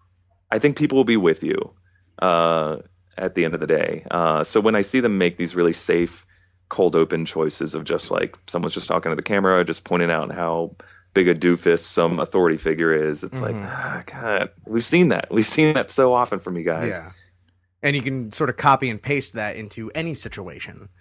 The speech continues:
Speaker 1: Right.
Speaker 2: Um, whereas this is more specific and, and, and arguably more important on a grander scale. Do you think, I sort of have a little bit of a theory about this. Do you think it might be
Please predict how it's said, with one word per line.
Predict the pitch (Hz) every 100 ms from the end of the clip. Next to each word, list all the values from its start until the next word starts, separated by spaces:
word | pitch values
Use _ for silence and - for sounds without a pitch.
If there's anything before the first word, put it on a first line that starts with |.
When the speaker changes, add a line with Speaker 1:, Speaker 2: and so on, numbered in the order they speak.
| _ _ _ 113
Speaker 1:
Right. | 104 104
Speaker 2:
Um, | 104 101 98 -
whereas | 120 127 120 110
this | 131 117 - -
is | 120 113 110 107 95 - - - _ _ _ _ 135
more | 127 117
specific | - 113 127 120
and, | 113 110
and, | 113 110 107
and | 107 107
arguably | 110 139 151 110 107
more | 107 98
important | 92 - 160 98 87 -
on | 117 113
a | 104 101
grander | 101 117 107 101
scale. | - 127 113 101 - - -
Do | 175
you | 180
think, | - 233 269
I | -
sort | - 262
of | 208
have | 175 151
a |
little | 135 147
bit | 143
of | 127
a | 113
theory | - 139 135 123 110
about | 98 104 101
this. | 110 101
Do | 151
you | 156
think | - 269 320
it | 208
might | 185 170
be | 175 165 165 170